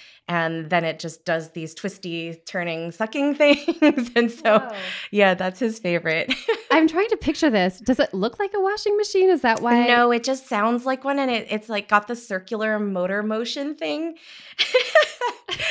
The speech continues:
Speaker 1: And then y-, you can actually take it apart 'cause you put lube in it for, for ease and stuff like that. But afterwards, you can actually take it apart and just wash the silicone part so the motor doesn't get damaged. Yeah, so <laughs> that,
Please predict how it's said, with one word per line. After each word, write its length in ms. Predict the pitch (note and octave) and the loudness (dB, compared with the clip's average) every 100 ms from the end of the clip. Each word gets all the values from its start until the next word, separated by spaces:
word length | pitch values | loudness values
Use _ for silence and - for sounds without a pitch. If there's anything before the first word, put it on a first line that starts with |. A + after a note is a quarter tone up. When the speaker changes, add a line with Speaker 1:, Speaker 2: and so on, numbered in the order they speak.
| C#5 - | -2 2
Speaker 1:
And 200 | C#4+ C#4+ | 4 6
then 200 | D#4 C#4+ | 4 2
y-, 120 | - | -2
you 140 | A3+ C4+ | -4 -2
can 180 | D4+ | 0
actually 320 | C4+ B3 D4 C#4 | 0 0 -2 -4
take 200 | C4+ A#3+ | -4 -2
it 100 | A3 | -2
apart 560 | G#3+ - F#3+ F#3+ - | -2 -2 -2 -2 -4
'cause 220 | A#3 G3+ | -8 -8
you 100 | G3 | -8
put 240 | G3 F#3+ F3+ | -8 -8 -8
lube 160 | E3 | -8
in 140 | G3 G3 | -6 -4
it 200 | G3 - - | -6 -8 -8
for, 380 | F3+ E3 D#3+ | -4 -2 -2
for 140 | D3+ E3 | -6 -12
ease 340 | F#3 G3 G3 | -10 -10 -8
and 120 | G3 G3 | -8 -8
stuff 200 | G#3 G#3+ | -10 -10
like 140 | A3 | -4
that. 180 | A3 A3 | -4 -2
But 160 | F3+ - | -2 -2
afterwards, 440 | F3 - F#3+ F#3 | -2 -4 -8 -8
you 60 | F3+ | -8
can 120 | F3+ | -6
actually 280 | F3 - F3+ | -6 -8 -10
take 180 | F3+ | -8
it 60 | F3 | -8
apart 260 | E3+ - - | -8 -10 -6
and 140 | E3+ | -6
just 300 | D#3+ D#3 - | -6 -10 -8
wash 260 | E3+ E3 - | -10 -10 -12
the 80 | F3 | -12
silicone 500 | - D#3+ E3+ G#3 A#3 | -8 -8 -4 -6 -4
part 200 | B3+ B3 | -8 -6
so 100 | F#3+ | -4
the 80 | |
motor 240 | F3 D#3 E3 | -2 -2 -4
doesn't 240 | E3 E3+ | -6 -6
get 220 | D3+ - | -6 -6
damaged. 500 | - D3+ C#3 - - - _ _ _ - - _ _ - | -6 -6 -6 -10 -14 -20 _ _ _ -20 -20 _ _ -6
Yeah, 420 | G3+ E3+ D3 D#3+ | -4 -4 -6 -10
so 360 | - G#3 F3+ F3+ - - | -6 0 2 0 -2 2
<laughs> 440 | G4+ - D#4 - | 4 6 2 2
that, 280 | G3+ A3+ - | 0 0 0